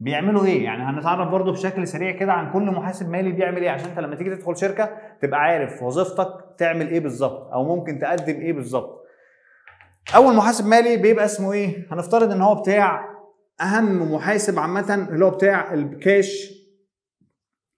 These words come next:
and banking. وما اقصدش هنا الناس اللي بتشتغل في البنوك،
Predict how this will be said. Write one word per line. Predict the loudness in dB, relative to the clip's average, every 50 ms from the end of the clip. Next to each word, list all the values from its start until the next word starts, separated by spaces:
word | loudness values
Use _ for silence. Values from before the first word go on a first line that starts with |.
| _ -4
and | -2 0 0 0 0 -2 -2 -4 -8 -10 -16 -20 -20 -20 -20 -20 -20 _ _ _ _ _ _ _ _ _ _ _ _ _ _ -6
banking. | -2 0 0 0 0 -2 -4 -6 -8 -8 -10 -14 -18 -20 -20 _ _ _ _ _ _ _ _ _ _ _ _ _ _ _ _ _ _ _ _ _ _ _ _ _ _ _ _ _ _ _ _ _ _ _ _ _ _ _ _ _ _ _ _ _ _ _ _ _ _ -20 -20 -20 -16 -8 -4
وما | -2 0 0
اقصدش | 0 0 -2 -4 -4 -2 -2 -2
هنا | 0 2 2 2 2 2 2 0 0
الناس | 0 0 2 2 2 2
اللي | 2 0 0
بتشتغل | 0 -2 -4 2 4 4 6 8 8 6 6
في | 6 2 0 0 2
البنوك، | 2 2 0 0 0 2 2 4 2 2 0 -4 -8 -10